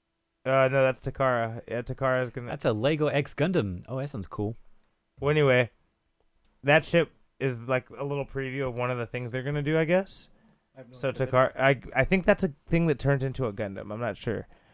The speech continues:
Speaker 1: but they haven't shown the Gundam form. But Bandai is gonna be making
Speaker 3: Bandai makes Power Ranger stuff. Is that,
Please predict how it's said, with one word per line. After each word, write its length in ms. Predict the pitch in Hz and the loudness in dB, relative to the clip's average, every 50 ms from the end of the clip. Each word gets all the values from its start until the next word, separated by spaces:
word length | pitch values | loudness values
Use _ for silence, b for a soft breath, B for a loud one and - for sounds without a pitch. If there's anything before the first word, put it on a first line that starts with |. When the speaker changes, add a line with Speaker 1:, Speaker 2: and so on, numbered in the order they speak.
| b b | b b
Speaker 1:
but 140 | - 123 117 | -2 4 6
they 60 | 127 | 6
haven't 200 | 135 135 135 - | 6 6 4 2
shown 160 | - 135 127 | 0 0 0
the 60 | 123 | 0
Gundam 300 | 107 120 117 120 123 117 - | -2 -4 -4 -4 -4 -6 -6
form. 240 | 120 113 107 101 b b b b b b b b | -6 -6 -6 -6 b b b b b b b b
But 380 | - 151 196 220 226 214 - - - | 6 8 10 10 10 8 4 -2 -12
Bandai 1040 | 127 113 139 147 175 208 226 214 180 156 147 139 139 139 139 143 160 185 196 202 196 - _ _ _ _ _ - | -4 0 2 4 4 4 6 6 8 8 8 8 8 8 8 8 6 6 2 0 -4 -10 _ _ _ _ _ -4
is 140 | 127 127 123 | -2 -2 0
gonna 220 | - 139 127 131 127 | 0 0 0 2 2
be 140 | 127 131 123 | 2 2 2
making 680 | 123 123 123 123 - 127 127 131 139 147 151 151 147 - _ _ _ _ _ _ _ _ _ _ _ _ _ _ _ | 2 2 2 2 0 0 -2 0 -2 -2 -4 -4 -8 -14 _ _ _ _ _ _ _ _ _ _ _ _ _ _ _
Speaker 3:
Bandai 320 | 156 175 208 202 226 220 214 | -6 -6 -4 -4 -6 -6 -6
makes 180 | 208 196 - - | -6 -10 -12 -14
Power 280 | _ - 190 208 220 190 | _ -12 -12 -10 -10 -8
Ranger 240 | 165 139 120 117 | -10 -10 -10 -12
stuff. 280 | 120 - - 113 104 - | -14 -14 -14 -14 -14 -14
Is 80 | 117 123 | -10 -8
that, 240 | 156 175 190 - | -8 -8 -8 -10